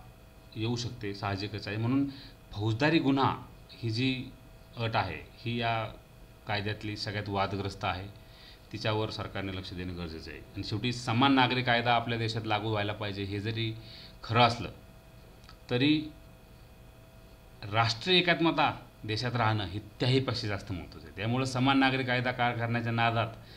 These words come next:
जर राष्ट्रीय एकात्मता धोक्यात येत असेल, तर असा कायदा आपल्याला नको आहे, हे या निमित्ताने सगळ्यात शेवटी मी सांगतो.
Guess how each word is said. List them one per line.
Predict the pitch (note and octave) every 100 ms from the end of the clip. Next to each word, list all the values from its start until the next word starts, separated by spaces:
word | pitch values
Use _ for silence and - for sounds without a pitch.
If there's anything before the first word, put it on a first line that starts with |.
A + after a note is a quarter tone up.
| - - - -
जर | G2+ A#2 B2 A2
राष्ट्रीय | G#2+ - C#3 B2+
एकात्मता | B2+ B2+ B2 A#2
धोक्यात | G#2+ A2 G#2+
येत | G#2
असेल, | G#2+ G#2+ G#2+ A2 - - -
तर | G#2+
असा | G2+ G2+ A#2
कायदा | G#2 F2+ F2+
आपल्याला | E2 E2+ E2+
नको | F2+ E2 D#2 -
आहे, | - - - -
हे | G2+ G2+ G2 - -
या | F#2+ F2+
निमित्ताने | F2 F2 - E2+ E2 D#2+ - - - - - -
सगळ्यात | F#2 F2
शेवटी | F#2 E2+ F2+
मी | F2
सांगतो. | F2+ E2 G2